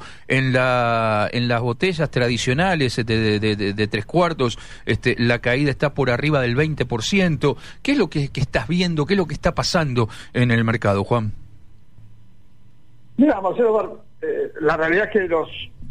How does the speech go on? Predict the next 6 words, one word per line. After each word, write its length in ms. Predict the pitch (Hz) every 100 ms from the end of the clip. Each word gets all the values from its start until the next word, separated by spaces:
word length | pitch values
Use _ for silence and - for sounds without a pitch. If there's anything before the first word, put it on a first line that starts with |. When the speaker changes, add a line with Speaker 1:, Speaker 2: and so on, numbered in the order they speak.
| -
Speaker 2:
los 220 | 147 135
números, 260 | 180 180
como 240 | - 143 147
decías 340 | 156 139 175
vos, 460 | 135 175 180 185 - - -
eh, 640 | 147 135 131 127 127 127